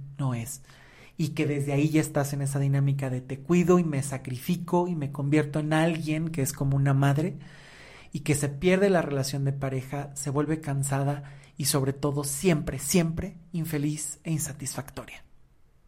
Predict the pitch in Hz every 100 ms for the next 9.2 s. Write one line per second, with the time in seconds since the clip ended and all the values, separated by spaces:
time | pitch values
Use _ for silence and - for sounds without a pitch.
0 | - - - - - - - 208 220 285
1 | 233 247 - 214 - 180 156 160 165 165
2 | 170 165 185 - 180 202 214 214 214 226
3 | 240 240 262 262 240 233 247 240 226 226
4 | 202 175 180 175 - 202 208 190 196 180
5 | 180 160 - 156 143 151 156 175 214 214
6 | 262 - 240 240 254 247 208 - 156 165
7 | 165 165 143 139 160 160 160 151 147 -
8 | - 151 147 156 156 156 156 165 170 165
9 | 175